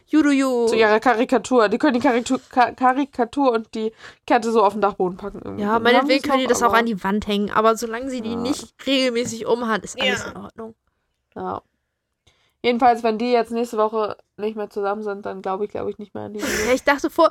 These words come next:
Speaker 2: Dann
Speaker 1: vor der
Speaker 3: Dann ist es zu
Speaker 1: Folge,
Speaker 3: Ende.
Speaker 1: vor der Folge
Speaker 2: Ja.
Speaker 1: war ich so voll, weil, ähm, Lou chillt sehr viel mit Miri und Biene und Miri und Biene
Speaker 2: Ja.
Speaker 1: wiederum haben mit Irina gechillt. Und dann war ich so, „Ha,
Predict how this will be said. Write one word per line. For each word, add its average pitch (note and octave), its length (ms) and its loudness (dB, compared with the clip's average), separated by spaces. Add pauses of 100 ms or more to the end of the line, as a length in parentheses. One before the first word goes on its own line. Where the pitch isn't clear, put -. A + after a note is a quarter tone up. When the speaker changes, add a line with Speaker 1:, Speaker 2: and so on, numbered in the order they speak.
Speaker 2:
Dann A#3 160 -12
Speaker 1:
vor D4+ 220 4
der F4 180 4
Speaker 3:
Dann - 80 2
ist - 20 -2
es - 0 -
zu E4+ 40 4
Speaker 1:
Folge, D#4 300 4
Speaker 3:
Ende. D#4+ 240 0 (680)
Speaker 1:
vor D#4+ 240 0
der E4+ 160 2
Folge D#4+ 300 4
Speaker 2:
Ja. D#4 140 4
Speaker 1:
war C#4 180 4
ich D4 100 -6
so C#4+ 100 -4
voll, D4 520 2
weil, A#3 420 2
ähm, G#3 240 -6 (380)
Lou D4 400 0 (140)
chillt B3 420 2
sehr G#3 260 2
viel G#3+ 260 -4
mit G3 280 -8
Miri A3+ 440 -2
und G3+ 180 -8
Biene B3 580 -2
und G3+ 120 -8
Miri A3+ 320 -4
und G3+ 160 -8
Biene F#3+ 220 -2
Speaker 2:
Ja. - 60 0
Speaker 1:
wiederum A3+ 280 2
haben A3 100 -4
mit A3 160 -6
Irina A3+ 400 -2
gechillt. F3 420 -8
Und G3+ 80 -10
dann G3+ 120 -2
war G#3 80 2
ich G#3 100 -4
so, G#3 160 -4 (240)
„Ha, F#3+ 400 -2